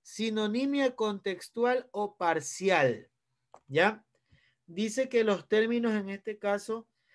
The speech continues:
eh, no se alteran el significado. Los garbanzos son pesados.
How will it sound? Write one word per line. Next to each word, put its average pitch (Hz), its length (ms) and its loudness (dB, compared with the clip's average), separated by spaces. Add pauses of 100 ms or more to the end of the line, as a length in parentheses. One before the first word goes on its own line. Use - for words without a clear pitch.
(180)
eh, 165 560 -6 (220)
no 185 300 -6
se 214 180 -4
alteran 214 640 0
el 202 140 0
significado. 190 960 -4 (580)
Los 185 260 -4
garbanzos 220 680 0
son 202 260 -4
pesados. 165 800 -4